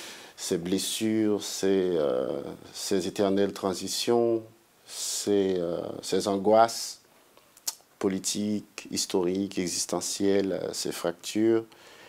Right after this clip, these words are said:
Et puis, la petite histoire, celle de Poto, qui, qui est aussi l'histoire de tous ceux, euh, toutes celles qui arrivent à rester debout,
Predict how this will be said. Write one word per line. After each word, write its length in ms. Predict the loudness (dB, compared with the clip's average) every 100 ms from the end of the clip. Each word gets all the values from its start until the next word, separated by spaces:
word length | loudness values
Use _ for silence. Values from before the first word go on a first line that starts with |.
| -6
Et 120 | -2 -2
puis, 440 | -2 0 2 0 -6 -20 -10 0
la 120 | 0
petite 240 | 0 -10
histoire, 540 | -8 -2 2 4 2 -2
celle 240 | 0 2
de 80 | 0
Poto, 600 | 0 -2 2 4 4 0 -12 -20 -20 -20 -20 _ _ -12
qui, 840 | -6 -2 -2 -2 -2 -2 -2 -4 -8 -14
qui 380 | -6 0 4 6
est 280 | 8 8 6
aussi 380 | 2 -2 0 0
l'histoire 640 | 0 -2 2 8 8 8
de 100 | 4 -4
tous 220 | -4 -2
ceux, 400 | 0 4 4 4 -2 _ _ _ -4
euh, 180 | 0 0
toutes 240 | -2 -2
celles 520 | 0 4 6 6 4 -4
qui 480 | -6 -2 0 0 -2 -10 -20 -20 -14 0
arrivent 480 | 2 4 2 6
à 580 | 8 10 8 4 -2 -6 -12 _ _ _ _ _ _ _ -20 -10
rester 440 | -4 0 0 2 2
debout, 440 | 2 0 0 -2